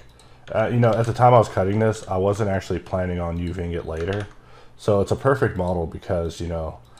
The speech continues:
uh, there's a meme of, like, um, Cherry the Cat drawing or something, and it's like engineers designing shit knowing they don't have to, uh, make it work, and,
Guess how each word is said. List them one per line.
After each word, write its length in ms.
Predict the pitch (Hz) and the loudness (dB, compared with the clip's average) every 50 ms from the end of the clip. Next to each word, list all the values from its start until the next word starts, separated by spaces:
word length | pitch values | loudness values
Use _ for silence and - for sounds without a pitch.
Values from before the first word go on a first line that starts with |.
| - - - - - - | -20 -20 -20 -16 -6 -2
uh, 140 | - 87 87 | -2 0 2
there's 240 | 90 127 139 123 | 4 4 4 6
a 60 | - 110 | 4 4
meme 360 | 98 101 101 98 98 92 87 | 4 4 4 4 4 2 2
of, 240 | 85 85 80 - 80 | 0 -2 -2 -4 -4
like, 320 | 73 85 82 80 - - | -4 -4 -4 -6 -6 -6
um, 480 | 87 85 87 85 82 82 85 87 87 - - - - - - - - - - - - - _ - - - | -4 -4 -4 -4 -6 -6 -8 -8 -10 -12 -16 -20 -20 -20 -20 -20 -20 -20 -20 -20 -20 -20 _ -20 -20 -12
Cherry 280 | - - 98 95 95 92 | -6 -2 -2 0 0 0
the 100 | 85 82 | -2 -4
Cat 480 | - - 101 95 90 90 85 80 - - - - - - - - - - - - - - - - | -6 -4 -2 0 0 0 0 -2 -6 -10 -18 -20 -20 -20 -20 -20 -20 -20 -20 -20 -20 -20 -14 -8
drawing 580 | 92 92 95 90 90 90 87 90 90 90 87 | -2 0 4 4 6 4 4 2 2 0 0
or 140 | 90 87 87 | 0 -2 -2
something, 580 | 87 - - 92 90 87 - 92 90 90 87 87 | -2 0 2 2 2 2 0 -2 -2 -2 -2 -2
and 140 | 85 82 | -2 -2
it's 160 | 87 85 - - | -4 -4 -2 -2
like 240 | 92 85 82 - | -2 -2 -2 -4
engineers 520 | 95 92 92 101 92 90 87 87 90 90 - | -4 -4 -2 -2 -2 -2 -2 -2 -4 -4 -6
designing 420 | 87 82 87 90 87 87 90 90 | -8 -8 -8 -6 -6 -4 -6 -6
shit 360 | 85 - - - 90 85 - | -6 -6 -6 -6 -6 -6 -4
knowing 300 | 87 90 87 85 87 90 | -4 -4 -2 -2 -2 -2
they 140 | 87 85 85 | -2 -4 -2
don't 220 | - 90 90 - - | -2 -2 -2 -2 -2
have 260 | 101 92 92 113 - | -4 -4 -6 -6 -6
to, 240 | - 104 95 90 92 | -4 -2 -2 -2 0
uh, 300 | 92 90 90 92 90 87 - | 0 0 0 0 0 0 -2
make 200 | 98 92 - - | -6 -4 -4 -4
it 100 | 90 - | -4 -2
work, 440 | 92 98 95 104 110 - - - - - - - - - - - - - - - - - - - - - | 0 0 0 0 0 -2 -6 -12 -20 -20 -20 -20 -20 -20 -20 -20 -20 -20 -20 -20 -20 -20 -20 -20 -10 -2
and, 540 | - 95 98 95 92 92 95 95 95 92 | 0 2 4 4 4 2 2 2 0 -2